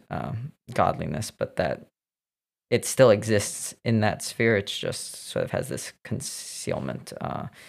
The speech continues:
which is an element of the chesed I was talking about. It was an additional attribute called gvura, which is stringency. Like, if a, uh, if a,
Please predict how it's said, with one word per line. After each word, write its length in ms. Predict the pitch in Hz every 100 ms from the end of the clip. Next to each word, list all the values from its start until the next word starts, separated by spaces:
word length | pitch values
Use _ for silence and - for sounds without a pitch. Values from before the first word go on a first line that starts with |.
| - -
which 320 | 123 113 - -
is 160 | 120
an 100 | 120
element 420 | 113 113 104 98 98
of 320 | 95 - -
the 100 | -
chesed 420 | - - - -
I 60 | -
was 100 | -
talking 220 | 95 92
about. 160 | 92 90
It 80 |
was 140 | - -
an 180 | - - _ _ -
additional 420 | 110 92 - 107 - -
attribute 520 | - - - - -
called 240 | - -
gvura, 480 | - 110 98 92 85
which 180 | 85 -
is 80 | -
stringency. 720 | - 92 - - - 85 - - _ _
Like, 240 | - - -
if 180 | -
a, 240 | - 80 73
uh, 240 | 76 - - _ _ _ _ _ _ _ _
if 140 | -
a, 340 | 113 73 69